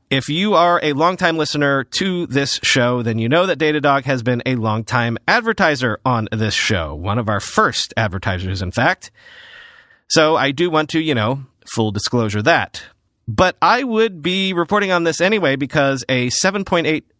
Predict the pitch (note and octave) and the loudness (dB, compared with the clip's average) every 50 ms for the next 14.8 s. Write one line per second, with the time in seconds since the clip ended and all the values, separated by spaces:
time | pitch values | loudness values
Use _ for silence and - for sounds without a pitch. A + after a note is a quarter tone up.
0 | _ - G#2+ C#3+ D3 D#3+ D#3+ D3+ D3+ C#3+ C#3+ C#3+ B2+ C3+ C3 B2+ B2+ C3+ D3 D3+ | _ -4 0 0 2 2 2 2 2 2 2 2 2 0 0 0 0 0 -2 -2
1 | - E3 D#3+ D3+ C3 B2 - C#3 - - C3 B2 B2 A#2 G#2+ A#2 A#2 A2+ A2+ A#2 | -2 -2 -2 -2 -2 -2 -2 -4 -2 -2 -2 -2 -2 -2 -2 -2 0 0 0 0
2 | A#2 - - B2 A2 G#2+ A#2 C#3 D3+ - D#3 - - F#3+ G3 - - F#3 - E3+ | 0 0 -2 -2 -2 -2 -2 -2 -2 -2 -4 -2 -2 -2 -2 -2 -8 -2 0 2
3 | F3 F3+ E3+ D#3+ F#3 F#3 F3+ F#3 F#3 F#3+ E3 - F#3+ F#3+ F#3 - E3 F3 F3 F#3+ | 2 2 0 -4 -4 -2 -2 -2 -2 -4 -2 -2 0 0 0 0 0 -2 -2 -2
4 | F#3 F#3 F3+ - F3+ F3+ - - F#3 F#3+ F#3+ F#3+ - _ _ - - - - - | -2 -2 -2 -2 -4 -4 -2 -2 -2 -2 -2 -4 -8 _ _ -20 -20 -20 -20 -20
5 | - - - - _ - A3 - B3+ G#3+ D#3+ B2+ E3+ F3+ G3+ A#3 G#3+ A#3+ A3 G#3 | -20 -20 -20 -10 _ -2 0 0 0 -2 0 0 -2 0 0 0 2 2 2 2
6 | F3 D#3 - - - - - - F3+ F3+ F#3 F3+ - - _ _ _ - - D#3 | 2 -2 -6 -4 -4 -4 0 2 2 2 2 0 -2 -10 _ _ _ 0 2 2
7 | D3+ - - - - - - - A3+ B3+ - - C4+ C4 - - A3+ A#3 - G#3 | 2 0 -4 -12 -10 -8 0 0 0 0 0 -2 -4 -2 0 -2 -2 0 -2 -2
8 | F#3+ - - A3+ A3 F#3 - - - - _ _ _ _ _ _ _ _ C#3 C#3+ | -2 0 0 2 2 0 -2 -4 -14 -20 _ _ _ _ _ _ _ _ -2 -2
9 | D3 C#3+ - E3 E3+ E3+ D#3+ C#3+ - F3+ F3+ E3+ D3 A#2+ G2+ G#2 G#2 C#3+ D3+ E3+ | 0 0 0 0 0 2 0 -2 0 2 2 2 2 0 -4 -2 0 0 2 2
10 | E3 D#3+ D#3+ D#3 - - D3 C3 C3+ C3+ C#3+ C#3+ B2+ A#2 B2 C3 - F3+ G3 A3 | 0 0 0 0 0 0 -2 0 2 2 2 2 0 -2 -2 -2 0 -2 -2 -2
11 | - - - - - - - C3+ C#3 C3 B2 B2 C3 D3 D#3+ D#3+ - - - F#3+ | -4 -8 -16 -18 -8 -2 0 0 0 0 0 0 0 0 -2 -4 -6 -2 2 2
12 | G#3 B3 B3+ A3+ F3 D#3+ E3 D3+ C#3+ C#3 C3 B2 A#2+ A2+ G#2 F#2+ E2+ D#2+ D#2 - | 4 4 2 0 2 2 2 2 2 0 0 2 2 2 0 -2 -4 -4 -6 -8
13 | - - _ - - - - - - - - - - D#3 C#3 C#3 D3 F#3 A3+ - | -10 -10 _ -20 -20 -20 -20 -20 -20 -20 -10 -4 -2 0 0 2 2 0 0 0
14 | - B3 A3+ A#3 D#3+ A#2+ G2 B2 A#2+ A#2+ B2 C3 C#3+ E3+ E3+ | -2 -2 -2 -2 -4 -2 0 0 2 2 0 0 -2 -4 -8